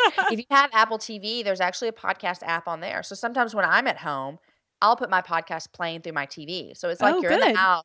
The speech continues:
Speaker 1: and it's just going. Yeah.
Speaker 2: Yeah, yeah. Oh, and I hear they're gonna start putting 'em on the dashes of cars.
Speaker 1: Isn't that crazy?
Speaker 2: Isn't that
Speaker 1: It's wonderful
Speaker 2: neat?
Speaker 1: for us. Yeah.
Speaker 2: Well, it's great as consumers because we can choose the kind of radio we want. It's really, podcasts are like radio. You just get
Speaker 1: Sure.
Speaker 2: to choose the topics. So
Speaker 1: Yeah.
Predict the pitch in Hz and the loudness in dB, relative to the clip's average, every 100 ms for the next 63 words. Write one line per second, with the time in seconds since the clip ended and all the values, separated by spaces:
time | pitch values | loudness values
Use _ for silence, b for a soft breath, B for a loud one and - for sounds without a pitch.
0 | _ 147 - 160 - 202 160 113 - 151 | _ -18 -16 -10 -4 -4 -4 -12 -12 0
1 | 254 415 277 247 349 381 - 311 - 277 | 2 2 0 0 0 0 -2 -4 -2 0
2 | 277 247 302 392 381 285 254 240 233 - | 0 -2 -2 -2 -2 -2 -2 -2 -2 -2
3 | 233 - 262 269 254 247 254 240 220 214 | -4 -4 -4 -2 -2 -4 -6 -4 -2 0
4 | 214 226 - - - 233 226 226 208 - | -2 -2 -4 -4 -4 -4 -4 -6 -10 -6
5 | 214 196 165 - - _ _ _ _ 190 | -2 -2 -4 -10 -14 _ _ _ _ -12
6 | 208 214 240 196 - 156 160 185 233 214 | -8 -4 -2 -4 -2 -2 0 -2 0 0
7 | 220 196 214 240 311 320 165 170 160 - | 2 2 2 2 2 4 4 4 0 -4
8 | 175 190 311 415 403 - - 392 466 480 | -2 0 4 6 4 0 -2 0 0 -2
9 | - 311 269 254 269 381 - 302 294 262 | -2 -4 -2 -2 -2 -2 -4 -2 0 -2
10 | 269 269 262 - 294 339 330 277 220 214 | -2 -2 -2 0 -2 -2 -4 -2 -2 -2
11 | 208 208 226 269 359 226 - 508 403 - | -2 -4 -2 0 0 0 0 2 2 0
12 | 571 - 254 233 233 349 214 208 208 123 | -2 0 -2 -2 -4 -4 -4 -6 -6 -10
13 | 160 240 240 233 226 247 233 - 262 247 | -6 -4 -4 -8 -6 0 2 2 -2 -4
14 | - 226 285 - - - - 220 254 | -6 -8 -6 -6 -8 -10 -6 -2 0